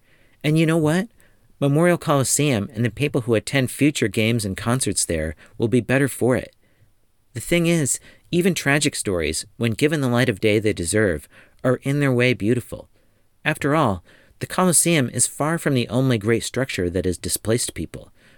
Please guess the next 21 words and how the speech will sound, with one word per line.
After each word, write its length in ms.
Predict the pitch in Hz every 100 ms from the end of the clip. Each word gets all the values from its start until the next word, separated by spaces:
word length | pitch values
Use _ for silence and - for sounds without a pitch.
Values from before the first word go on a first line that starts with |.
| _ -
Looking 280 | 151 170 135
solely 540 | - 160 165 175 147
at 120 | 127
other 180 | 143 131
performance 640 | - 110 - 147 208 156 -
venues, 400 | 90 78 76 -
for 140 | 82
example, 520 | 78 90 71 73 62 - - -
in 80 | 127
New 80 | 139
York 220 | 143 127
City 300 | - 175 147
you 100 | 113
can 160 | 107 98
trace 260 | 120 117
similar 440 | - 143 151 120 95
histories 540 | 104 - 98 87 - - -
of 140 | 110 95
Black 240 | 113 131
community 480 | 135 120 117 117 101
displacement 760 | 87 98 - 117 120 - 82